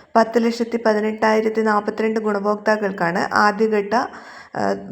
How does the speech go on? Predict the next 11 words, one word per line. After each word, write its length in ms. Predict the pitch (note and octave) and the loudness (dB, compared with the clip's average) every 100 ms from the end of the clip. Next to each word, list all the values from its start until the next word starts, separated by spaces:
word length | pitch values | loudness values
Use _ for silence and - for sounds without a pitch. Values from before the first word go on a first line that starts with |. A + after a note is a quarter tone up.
| - | -4
വിതരണമെന്ന 680 | G3+ G#3 G#3 G#3+ G#3+ G3+ | 0 4 4 4 2 0
നിലയിൽ 460 | G3 G3 F#3+ G#3+ C4+ | 0 0 2 0 2
പെൻഷൻ 320 | A3 G#3 A3 G3 | 0 0 -2 -2
തുക 360 | G3 G#3 - | 0 0 2
വിതരണം 420 | G#3 G3 F#3+ F#3 F3+ | 0 2 2 0 -2
ചെയ്തത്. 440 | F3 - E3 - - - A#3+ | -4 -2 -4 -4 -8 -14 0
നിലവിൽ 480 | C4 C4 C4 C4+ C4 - A3+ | 2 4 2 0 -2 -2 0
അപേക്ഷ 340 | A3 A#3 A#3 | 2 2 2
നൽകി 480 | B3 A#3 A3 A#3 A#3 | 0 0 0 -4 -2
പരിശോധന 520 | G#3+ G3+ G3+ A3 A3+ A#3 | -2 -2 -2 -2 -2 -4
പൂർത്തിയാകാത്തവർക്കും 1300 | A3+ G#3 G3 A3 A3+ A3 A3 G#3+ F#3 F3 - C#4 | -4 -6 -2 0 2 0 0 0 -2 -4 -8 -10